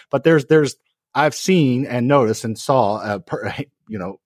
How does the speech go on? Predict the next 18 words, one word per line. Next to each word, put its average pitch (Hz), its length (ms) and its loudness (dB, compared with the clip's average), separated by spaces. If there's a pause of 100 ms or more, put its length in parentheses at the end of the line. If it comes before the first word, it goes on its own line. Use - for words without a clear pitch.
firsthand 135 540 0
by 110 100 0
myself 113 300 -2
and 117 80 -4
other 107 100 -4
people 131 280 -4
that 135 200 0
there's 151 160 4
a 131 60 -2
ceiling 131 380 0
to 92 120 -16
that, 82 220 -14
though. 78 160 -12 (300)
You 123 100 -2
need 147 160 4
to 135 100 2
insert 120 340 -2
mindset 110 460 -2